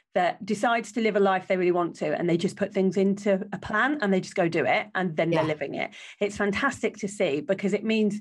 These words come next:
Speaker 1: it really does mean that if we can, anyone can. It really
Speaker 2: Yes.
Speaker 1: does mean that. And that's
Speaker 2: It does.
Speaker 1: what's brilliant about it. Okay, so if people are looking right now for some tech help,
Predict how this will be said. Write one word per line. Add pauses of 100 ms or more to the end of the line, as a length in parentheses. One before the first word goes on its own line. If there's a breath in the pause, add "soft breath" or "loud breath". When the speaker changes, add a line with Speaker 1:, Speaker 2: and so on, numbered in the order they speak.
(140)
Speaker 1:
it
really
does
mean
that
if
we
can,
anyone
can. (280)
It
really
Speaker 2:
Yes.
Speaker 1:
does
mean
that.
And
that's
Speaker 2:
It
does.
Speaker 1:
what's (280)
brilliant
about
it. (760 loud breath)
Okay,
so
if
people (180)
are
looking
right
now
for (100)
some
tech
help,